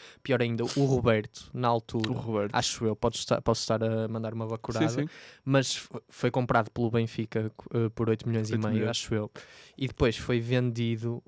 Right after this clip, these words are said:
Speaker 1: ao Zaragoza. Eh, pouquíssimo, e eles pagaram oito ponto seis milhões, acho eu.
Speaker 2: Foi mais caro.
Speaker 1: E passado um mês ou dois, estou, não, pá, não, não tenho a certeza disto, não tenho a certeza do tempo que foi, mas pouquíssimo
Speaker 2: Uhum.
Speaker 1: tempo depois,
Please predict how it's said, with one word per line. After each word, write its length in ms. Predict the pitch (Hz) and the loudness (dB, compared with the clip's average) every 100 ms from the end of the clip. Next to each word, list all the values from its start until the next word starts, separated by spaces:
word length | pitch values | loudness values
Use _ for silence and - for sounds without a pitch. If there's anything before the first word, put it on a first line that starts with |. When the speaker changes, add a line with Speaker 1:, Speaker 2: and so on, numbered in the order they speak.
| _ | _
Speaker 1:
ao 160 | 120 120 | 0 2
Zaragoza. 800 | 113 117 113 110 110 - 135 165 _ _ - - - _ _ _ _ _ 143 | 2 2 2 2 0 -2 -8 -10 _ _ -20 -20 -20 _ _ _ _ _ 4
Eh, 360 | 143 143 143 - | 6 6 4 4
pouquíssimo, 760 | - 160 - 180 - 160 151 - | 6 6 4 -2 0 -2 -2 -2
e 80 | 135 | 0
eles 120 | 131 | 0
pagaram 440 | - 135 131 120 123 | 2 4 4 4 0
oito 180 | 120 - | -2 -2
ponto 180 | 120 - | -2 -2
seis 220 | 127 113 | -2 -2
milhões, 340 | 110 113 175 | -4 -4 -4
acho 260 | - - 123 | -6 -4 -2
eu. 200 | 120 196 - - | -2 -4 -14 -8
Speaker 2:
Foi 160 | 123 | -4
mais 240 | 117 120 - | -2 -2 -2
caro. 180 | 113 | -2
Speaker 1:
E 60 | 147 | 0
passado 1040 | - 156 - - 165 160 151 160 156 156 - - | 6 6 6 4 6 4 2 0 -2 -4 -8 -4
um 140 | 147 | 0
mês 260 | 151 147 127 | 2 0 0
ou 140 | 131 | 0
dois, 300 | 117 120 143 | 0 0 -2
estou, 500 | - - 135 123 113 113 | -8 -2 2 2 -2 -2
não, 640 | 127 135 127 120 117 110 - - - - - | 2 4 4 0 -2 -4 -8 -12 -14 -16 -12
pá, 160 | - 113 | -12 -10
não, 340 | 117 113 110 110 - | -8 -6 -8 -10 -4
não 180 | 123 120 | -2 2
tenho 180 | 127 | 2
a 40 | 113 | 2
certeza 400 | 117 113 107 107 | 0 -2 -4 -4
disto, 320 | 104 - - | -8 -12 -8
não 100 | 117 | -6
tenho 140 | 113 113 | -4 -4
a 20 | |
certeza 300 | - 113 113 | -2 -2 -2
do 80 | 120 | -2
tempo 200 | 113 - | -2 -2
que 40 | |
foi, 80 | 113 | -2
mas 160 | 147 | 0
pouquíssimo 460 | - 175 - 123 165 | 2 2 4 2 2
Speaker 2:
Uhum. 40 | |
Speaker 1:
tempo 240 | 120 123 - | 2 0 -2
depois, 520 | - 123 139 - | -2 0 0 -2